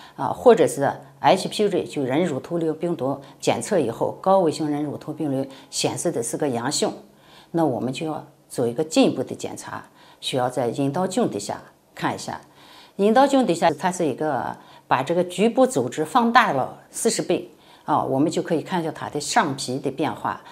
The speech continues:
看到它的血管的变化。在可疑的地方，就是我们可疑它有癌前病变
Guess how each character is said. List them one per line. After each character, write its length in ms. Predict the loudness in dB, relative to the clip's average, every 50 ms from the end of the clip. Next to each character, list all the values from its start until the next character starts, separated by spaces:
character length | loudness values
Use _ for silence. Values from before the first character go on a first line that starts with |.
| -20 -20 -20 -20 -14
看 160 | -6 -2 0 0
到 120 | 2 0
它 140 | 0 -2 -2
的 100 | -2 -2
血 280 | -2 0 0 2 2
管 180 | 2 2 0 -2
的 60 | -4
变 200 | -4 -4 -4 -6
化。 280 | -6 -6 -8 -8 -8 -8 -12 -20 -20 -20 -20 -20 -20 -18 -6
在 220 | -2 0 2 2
可 360 | 0 0 -4 -2 2 4 4 4
疑 160 | 4 4 4
的 100 | 4 2
地 180 | 2 2 0
方， 240 | -2 -2 -4 -8 -10 -12 -16 _ _ _ _ _
就 120 | -4 -4
是 120 | -2 0
我 60 | -2 -2
们 160 | -2 -2 -4
可 180 | -2 0 0
疑 140 | 2 2 0
它 140 | 0 0 -2
有 100 | -2 -2
癌 160 | -2 -2 -4
前 180 | -2 -2 -4 -4
病 200 | -4 -4 -6 -4
变 180 | -4 -4 -4